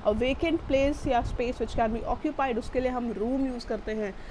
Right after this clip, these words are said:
They are standing at the gate of the auditorium as there is no room inside।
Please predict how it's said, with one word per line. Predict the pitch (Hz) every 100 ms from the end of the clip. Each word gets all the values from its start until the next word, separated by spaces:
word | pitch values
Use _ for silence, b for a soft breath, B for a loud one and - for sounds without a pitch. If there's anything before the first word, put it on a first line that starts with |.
| B -
They | 233
are | 220
standing | - 240 294 311
at | 285 254
the | 233
gate | 262 254 - - 254
of | 226 226
the | 220
auditorium | 208 220 262 277 311 320
as | 269 220
there | 226 226
is | 262 240 269
no | 285 269
room | 233 240 233
inside। | 214 - 185 180